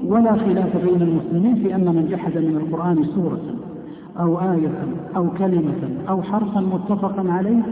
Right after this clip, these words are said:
أنه كافر، وفي هذا حجة قاطعة على أنه حروف." فقول علي رضي الله عنه وأرضاه: "من كفر بحرف فقد كفر به كله"،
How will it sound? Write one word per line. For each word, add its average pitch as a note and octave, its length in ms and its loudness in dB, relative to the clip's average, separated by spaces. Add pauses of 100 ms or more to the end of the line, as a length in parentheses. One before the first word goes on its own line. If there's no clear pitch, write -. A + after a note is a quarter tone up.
(380)
أنه E3 500 0
كافر، C#3 320 -4 (800)
وفي F#3 360 2
هذا E3+ 260 0
حجة D#3 600 0
قاطعة E3 460 0 (140)
على D#3 120 0 (100)
أنه D3 320 0
حروف." C#3 360 -4 (1800)
فقول A#3 380 2
علي A3 240 4
رضي G3 180 2
الله F#3 240 2
عنه F3 260 2
وأرضاه: D#3+ 320 -2 (400)
"من D#3 160 2
كفر D#3+ 640 -2 (800)
بحرف G#3+ 420 0 (280)
فقد E3+ 240 -2 (100)
كفر G#3 300 2
به G3 180 2 (160)
كله"، B3+ 240 2